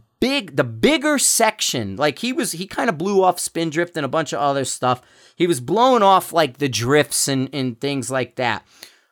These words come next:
But what he was hyper-focused on and almost had, like, two chapters on it was the bullet balance, deformation, and the core slip.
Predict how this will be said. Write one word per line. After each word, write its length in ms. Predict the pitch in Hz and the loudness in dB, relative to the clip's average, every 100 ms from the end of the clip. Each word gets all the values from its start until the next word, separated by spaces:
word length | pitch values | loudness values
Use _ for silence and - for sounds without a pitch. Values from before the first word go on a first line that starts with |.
| _ - | _ -2
But 140 | 135 | -2
what 320 | 139 151 247 | 0 2 2
he 120 | 277 233 | 2 -4
was 760 | 131 127 139 233 190 131 - - _ _ | -4 0 4 6 6 2 -4 -12 _ _
hyper-focused 1200 | - - 247 262 233 196 - 170 - - 147 - | -14 -2 0 2 0 0 2 2 4 0 -4 -2
on 240 | 131 127 120 | 0 0 0
and 120 | 131 | -2
almost 280 | 202 220 190 | 0 0 0
had, 100 | 180 | 2
like, 280 | 175 131 _ _ _ | 2 0 _ _ _
two 180 | - 233 | -6 -4
chapters 640 | - 156 180 - 135 104 | 0 0 0 -2 -4 -2
on 220 | 117 113 | -2 -2
it 160 | 113 - _ _ _ _ _ _ | -4 -10 _ _ _ _ _ _
was 640 | 117 127 143 131 143 147 - _ _ _ _ _ _ _ _ | -6 2 4 4 2 -2 -8 _ _ _ _ _ _ _ _
the 180 | 139 135 107 _ _ | -8 -8 -8 _ _
bullet 420 | 123 147 185 190 | 0 4 4 2
balance, 640 | 131 147 160 180 190 - - | 0 0 2 2 2 0 -4
deformation, 1160 | 123 110 156 - 220 185 156 151 170 165 175 - _ - | -8 -2 -2 0 0 2 2 2 0 0 -2 -8 _ -4
and 440 | 156 156 151 - - | 0 0 -2 -6 -8
the 220 | 143 151 | -6 -6
core 340 | - 214 254 | -2 4 4
slip. 480 | 233 - 117 101 - | 4 0 -2 -6 -8